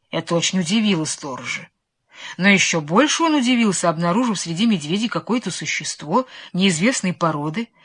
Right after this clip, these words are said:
которое, однако, заговорило человечьим языком. "Сеньор сторож, как видите, это явно недоразумение. Я не медведь". "Я и сам это вижу. Ну что ж ты делал в пруду?"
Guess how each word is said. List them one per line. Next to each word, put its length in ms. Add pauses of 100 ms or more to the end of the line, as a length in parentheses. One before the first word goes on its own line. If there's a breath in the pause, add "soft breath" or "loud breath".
(200 loud breath)
которое, 420
однако, 360
заговорило 520
человечьим 520
языком. 540 (420)
"Сеньор 560
сторож, 640 (320 loud breath)
как 180
видите, 360
это 120
явно 300
недоразумение. 880 (240 loud breath)
Я 280
не 120
медведь". 640 (840)
"Я 280
и 20
сам 340
это 180
вижу. 400 (540)
Ну 100
что 220
ж 60
ты 140
делал 300
в 100
пруду?" 440